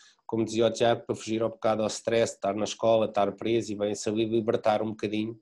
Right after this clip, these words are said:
Portanto, se tu tiveres sempre com feedback super negativo, sempre a criticar quando há uma ação errada,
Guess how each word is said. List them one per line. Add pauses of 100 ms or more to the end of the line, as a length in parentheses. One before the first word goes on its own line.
(400)
Portanto,
se
tu
tiveres
sempre
com
feedback
super
negativo,
sempre (760)
a
criticar
quando
há
uma
ação
errada,